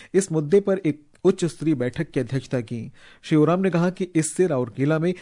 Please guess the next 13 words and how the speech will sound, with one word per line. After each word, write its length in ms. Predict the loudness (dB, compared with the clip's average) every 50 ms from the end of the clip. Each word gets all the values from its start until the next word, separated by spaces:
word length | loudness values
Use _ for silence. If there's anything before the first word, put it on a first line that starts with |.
| -18 -12 -6
नए 220 | -2 0 2 2 0
आर्थिक 440 | 0 -2 -4 -4 -2 -4 -4 -4
अवसर 300 | -4 -8 -4 -4 -4 -4 -6 _ _ -2
पैदा 200 | 0 0 0 0
होंगे। 720 | -2 -4 -4 -6 -4 -4 -4 -6 -6 -8 -12 -14 -18 -20 _ -20 -20 -20 -20 -20 -20 _ 0 4
मैसूरू 360 | 4 4 6 4 4 6 6
आकाशवाणी 480 | 6 6 6 4 4 4 2 0 0
केंद्र 360 | 0 0 0 0 2 2 0 -2
की 240 | 0 -2 -4 -4 -2 2
आज 220 | 4 4 4 4
नब्बेवीं 460 | 2 -2 -2 0 0 0 0 0 -4 -6 -8 -12 -4 0
वर्षगांठ 520 | 0 0 0 0 -2 0 0 0 0 -2
है। 160 | -4 -6 -6